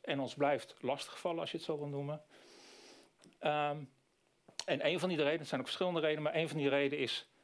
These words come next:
zijn simpelheid. Het is al heel complex om onderzoek te doen en te kijken hoe je dat overdraagt aan de samenleving. Dus laten we bij in godsnaam maar een simpel model hanteren om dat te monitoren,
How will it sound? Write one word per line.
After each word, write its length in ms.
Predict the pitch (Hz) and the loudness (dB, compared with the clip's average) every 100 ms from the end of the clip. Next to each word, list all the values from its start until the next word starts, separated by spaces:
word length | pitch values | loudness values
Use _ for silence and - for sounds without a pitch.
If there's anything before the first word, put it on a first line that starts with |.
| _ | _
zijn 200 | - 175 | -4 -2
simpelheid. 640 | - 196 180 135 107 90 - _ _ _ _ _ _ _ _ _ _ _ | 0 0 0 0 0 -4 -12 _ _ _ _ _ _ _ _ _ _ _
Het 140 | - 247 | -2 0
is 120 | 220 | 4
al 160 | 160 | 2
heel 200 | 135 147 | 4 2
complex 460 | 139 131 135 123 - | 2 -2 0 0 -2
om 120 | 165 | -4
onderzoek 340 | 139 127 127 135 | -2 0 0 -4
te 100 | 127 | -2
doen 360 | 135 123 135 | 0 0 -2
en 120 | 131 | -4
te 80 | 127 | -4
kijken 320 | - 143 143 | 0 2 0
hoe 80 | 139 | -2
je 60 | 123 | -2
dat 160 | 127 | 0
overdraagt 560 | 147 139 - 123 113 - | 0 0 0 -2 -2 -2
aan 140 | 131 | -6
de 120 | 117 107 - _ _ | -6 -8 -14 _ _
samenleving. 880 | - 160 120 110 101 101 101 170 202 - - - - | -2 2 2 2 0 0 -2 -4 -6 -12 -20 -20 -6
Dus 160 | 127 | -2
laten 280 | 147 151 160 | 2 0 2
we 60 | 151 | 0
bij 120 | 156 | 0
in 60 | |
godsnaam 460 | 135 202 196 165 147 | 0 0 2 0 2
maar 220 | 143 156 | 2 2
een 80 | 160 | -2
simpel 380 | - 247 277 208 | 0 2 2 2
model 360 | 151 143 147 | 2 4 4
hanteren 540 | 127 151 135 139 131 143 | 4 0 0 0 0 0
om 160 | 180 | -2
dat 180 | 156 156 - | 0 0 0
te 100 | - | -2
monitoren, 680 | 151 196 220 180 - 104 90 | 2 4 2 0 -4 -6 -6